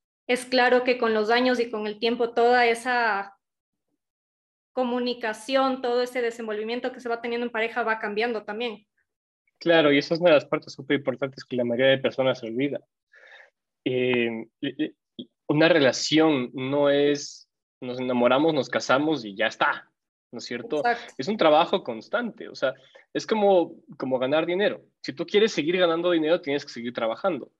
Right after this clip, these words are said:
Speaker 1: Ujú.
Speaker 2: Si tú quieres mantener un estilo de vida, tienes que seguir trabajando,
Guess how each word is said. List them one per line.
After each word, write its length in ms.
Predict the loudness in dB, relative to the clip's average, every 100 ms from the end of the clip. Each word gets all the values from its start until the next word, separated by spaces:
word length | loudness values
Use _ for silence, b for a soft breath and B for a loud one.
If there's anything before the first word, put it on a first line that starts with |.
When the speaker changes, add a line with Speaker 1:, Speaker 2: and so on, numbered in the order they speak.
| _
Speaker 1:
Ujú. 380 | -6 -2 -2 -4 -8
Speaker 2:
Si 100 | -6
tú 120 | -4
quieres 260 | 2 4 4
mantener 380 | 2 0 -2 0
un 120 | -2
estilo 340 | -4 -4 -2
de 100 | -2
vida, 220 | -2 -4 -4
tienes 320 | -8 -10 -8
que 100 | -8
seguir 280 | -8 -8 -8
trabajando, 680 | -2 0 2 0 0 -6